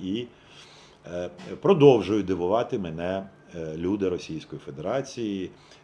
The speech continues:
різноманітні, не тільки центральна влада в Москві, в Кремлі, але, бачите, і,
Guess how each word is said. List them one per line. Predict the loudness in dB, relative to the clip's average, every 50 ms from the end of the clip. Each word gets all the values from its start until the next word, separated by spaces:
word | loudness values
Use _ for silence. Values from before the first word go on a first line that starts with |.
| -12 -10
різноманітні, | -8 -6 -6 -6 -8 -10 -8 -8 -10 -10 -10 -12 -12 -12 -12 -10
не | -10 -10
тільки | -10 -10 -12 -8 -4 -6 -6
центральна | -4 -6 -8 -8 -4 -2 -2 0 0 -2 -2 -4 -6 -8
влада | -6 -4 -4 -2 -2 -4 -4 -4 -4 -4 -4
в | -6 -8
Москві, | -12 -10 -10 -12 -12 -14 -16 -12 -10 -8 -8 -8
в | -10 -10
Кремлі, | -10 -8 -8 -6 -6 -6 -4 -6 -6 -8 -10
але, | -8 -6 -4 -2 -2 -2 -2
бачите, | -2 -4 -6 -6 -8 -10 -10 -10
і, | -10 -8 -10 -10 -8 -10 -10